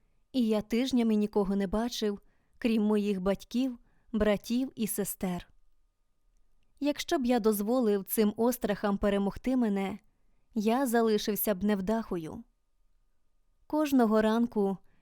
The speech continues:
я сумно розглядав своє витягнуте, схудле, слабке тіло. Я не міг ні про що більше думати. Мої сором'язливість і знервованість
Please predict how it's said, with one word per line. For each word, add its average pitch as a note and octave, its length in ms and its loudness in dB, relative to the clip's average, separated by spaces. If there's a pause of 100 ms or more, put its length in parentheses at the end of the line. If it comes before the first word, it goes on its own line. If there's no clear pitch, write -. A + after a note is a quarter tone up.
я G#3 200 2
сумно B3 460 2
розглядав G3 600 0
своє G3+ 320 -2
витягнуте, G3+ 800 -2 (340)
схудле, G#3 720 -2 (300)
слабке A#3+ 580 0
тіло. F3+ 560 -6 (1080)
Я B3+ 220 4
не B3 160 6
міг C4 220 2
ні A3 120 4
про G#3+ 160 0
що G3+ 200 0
більше G3 320 -2
думати. G3+ 600 -2 (1200)
Мої A3+ 320 2
сором'язливість G#3 1160 0
і A3 120 -2
знервованість G#3+ 1000 0